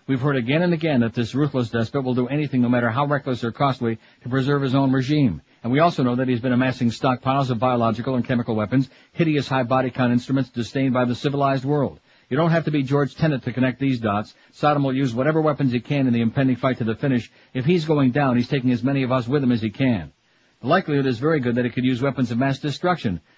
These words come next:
General John Shalakaj uh, Levy, former chairman of the Joint Chiefs of Staff, told the Senate Armed Services Committee in September,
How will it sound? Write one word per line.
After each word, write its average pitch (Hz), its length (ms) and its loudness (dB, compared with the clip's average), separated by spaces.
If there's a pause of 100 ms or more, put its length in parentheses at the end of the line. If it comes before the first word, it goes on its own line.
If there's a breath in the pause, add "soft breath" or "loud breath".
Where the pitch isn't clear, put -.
(140 soft breath)
General 139 300 0
John 147 420 0 (180)
Shalakaj 143 760 -2
uh, 135 200 -2
Levy, 135 320 0
former 135 280 -2
chairman 143 260 -2
of 120 60 -2
the 120 100 2
Joint 127 260 -2
Chiefs 135 240 -2
of 113 80 -4
Staff, 143 260 -2
told 123 160 -2
the 113 60 -4
Senate 131 240 -2
Armed 120 320 -4
Services 135 400 -4
Committee 127 260 0
in 117 60 0
September, 120 500 -2